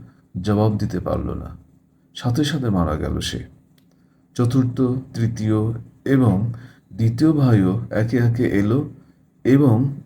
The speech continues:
জবাব দিতে না পেরে মৃত্যুমুখে পতিত হলো। সবশেষে এলেন যুধিষ্ঠির।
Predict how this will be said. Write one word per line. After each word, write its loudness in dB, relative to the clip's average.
জবাব 2
দিতে -2
না 0
পেরে -2
মৃত্যুমুখে -2
পতিত -6
হলো। -6
সবশেষে 0
এলেন 2
যুধিষ্ঠির। -4